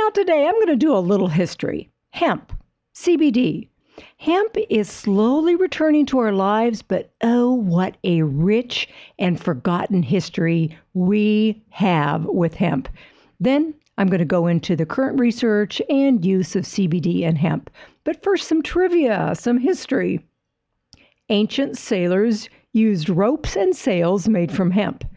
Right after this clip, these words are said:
'cause it was much more durable than cotton. Even the sail material, canvas, comes from the Greek word for cannabis,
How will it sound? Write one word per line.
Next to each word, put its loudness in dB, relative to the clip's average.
'cause -2
it 0
was 0
much 0
more 2
durable 0
than 2
cotton. -2
Even 2
the 0
sail 0
material, 0
canvas, 0
comes 0
from 0
the 0
Greek 0
word 0
for -2
cannabis, -4